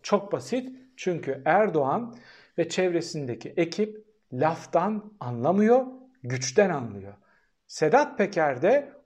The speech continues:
onların anladığı dilden konuşuyor. Yani Kemal Kılıçdaroğlu gibi kibar bir beyefendi, Meral Akşener gibi bir hanımefendinin kullandığı ifadeler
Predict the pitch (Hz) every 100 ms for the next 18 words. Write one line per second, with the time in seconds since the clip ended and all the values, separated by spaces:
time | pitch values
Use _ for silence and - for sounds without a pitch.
0 | - 170 175 165 165 269 262 - 147 156
1 | 147 131 165 233 143 139 135 180 170 131
2 | 110 - - - - _ _ - - -
3 | 165 196 185 139 - - _ _ _ _
4 | - 170 202 220 202 175 165 - 285 320
5 | 233 190 175 160 135 127 - 165 202 240
6 | 233 147 147 120 117 113 110 160 233 -
7 | _ _ 151 160 160 196 208 - 202 170
8 | 147 127 131 175 151 139 135 151 220 226
9 | 196 147 143 131 131 - 180 190 190 202
10 | 185 156 151 - 143 147 160 160 240